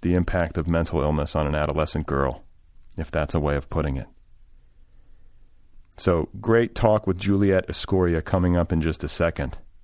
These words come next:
I should mention, too, that Juliet the Maniac was the official May pick of the Nervous Breakdown Book Club a couple of months ago. And typically, and the nervous breakdown dot com is my online culture magazine and literary community. It's been around since two thousand six.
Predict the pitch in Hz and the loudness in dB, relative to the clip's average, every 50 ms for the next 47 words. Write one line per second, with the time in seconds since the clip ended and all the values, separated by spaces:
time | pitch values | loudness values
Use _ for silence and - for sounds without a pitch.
0 | - - - - - - - - - - - - 110 104 - 117 110 123 135 135 | -20 -20 -20 -20 -20 -20 -20 -20 -20 -12 -4 -2 -2 2 2 2 4 4 2 4
1 | - 113 98 - - 135 131 107 98 80 87 95 107 117 120 120 113 107 104 95 | 4 2 2 2 4 2 4 4 2 0 2 4 4 6 6 6 6 4 4 2
2 | - 90 90 92 98 104 107 101 92 87 87 - - 90 82 - 92 85 78 - | 2 2 4 6 6 6 6 6 6 4 2 2 0 -2 0 2 0 0 0 2
3 | - 110 98 - 101 87 82 85 87 90 92 87 - - - 98 95 - - 85 | 2 0 2 4 2 4 4 4 4 4 2 2 0 0 2 2 0 2 0 -2
4 | 76 73 82 80 82 85 80 80 - - - 85 82 80 - 85 78 76 73 90 | 0 2 2 2 2 2 0 0 -2 0 0 0 0 2 0 0 2 2 2 2
5 | 95 - - - 62 57 57 - - - - - - - - - - - - - | 0 0 0 -2 -2 -2 -2 -6 -12 -20 -20 -20 -20 -20 -20 -20 -20 -20 -20 -20
6 | - - - - - - 92 87 82 80 78 80 87 90 - - 85 - 58 60 | -20 -20 -20 -10 -2 -2 0 0 2 2 2 2 2 0 0 -2 -2 -2 -2 -2
7 | 60 - - - - - - - - - - - - 98 101 90 - - 147 156 | -4 -6 -8 -18 -20 -20 -20 -20 -20 -20 -14 -6 0 0 0 2 4 4 2 4
8 | - 127 - 101 104 95 95 92 - - - - - - 123 120 117 110 - 123 | 4 2 2 4 2 4 2 2 -2 -6 -12 -6 0 4 4 6 4 4 4 4
9 | 127 135 139 123 110 - - 113 110 104 - 104 98 92 92 90 - - - 98 | 4 4 4 2 0 2 2 2 2 4 4 4 4 4 4 2 2 2 2 4
10 | 95 92 90 85 - 85 82 85 87 87 87 87 82 82 78 - 85 85 - - | 4 4 2 2 2 2 2 2 2 2 2 2 2 0 0 0 0 0 0 0
11 | 87 85 85 87 87 85 80 87 87 82 78 73 78 80 85 85 85 85 85 - | 0 2 2 2 0 0 2 2 2 2 2 2 2 2 2 2 0 -2 -2 -4
12 | - 87 90 90 87 87 87 87 - - - - 82 80 82 82 82 82 - - | -2 0 0 2 2 2 0 0 -2 -4 -2 0 2 2 2 2 2 0 0 -2
13 | 82 - - - 92 82 - 78 82 82 78 82 73 71 - - - - 85 87 | -4 -4 -2 -4 -4 -2 0 0 0 0 0 -2 -4 -4 -6 -6 -4 -2 -2 -2
14 | - - - - | -4 -8 -14 -14